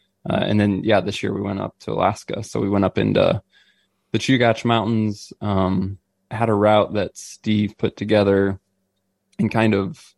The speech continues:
worked with a couple guys we know up there to look at the route. Uh, again, mostly off trail. And we knew at some point that depending on the conditions, the route may or may not work. Um,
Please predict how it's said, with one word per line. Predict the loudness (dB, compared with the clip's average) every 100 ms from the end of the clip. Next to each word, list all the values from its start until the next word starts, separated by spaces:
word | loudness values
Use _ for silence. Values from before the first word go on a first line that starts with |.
| -4
worked | -4 -2
with | -4
a | -2
couple | -2 0
guys | 4 4 2
we |
know | -2 -2
up | -2 -2
there | -4 -2 -4
to | -6
look | -8 -8
at | -8
the | -4
route. | 2 4 2 0 _ _ _ _
Uh, | -4 -2 -2 -6
again, | -6 -4 -2
mostly | 0 -2 -4 -6
off | -6 -8
trail. | -10 -2 0 2 2 -2 -10 _ _ _ _ _ _ -4
And | 0
we | 2
knew | 2 2
at | 2
some | -2 -14 -4 -2 0 -2
point | -4 -2 -2 -4 -6
that | -8 -8 _ _ -10
depending | -10 -2 2 4 4
on | 2
the | 0
conditions, | -2 -2 -2 -2 -2 0 -2 -6 -12 -18 -20 _ _
the | -4
route | 2 2 2
may | 0 0
or | 0
may | 0
not | -2 -2
work. | -2 -2 -6 -20 _ _ _ _ _
Um, | -6 -4 -4 -6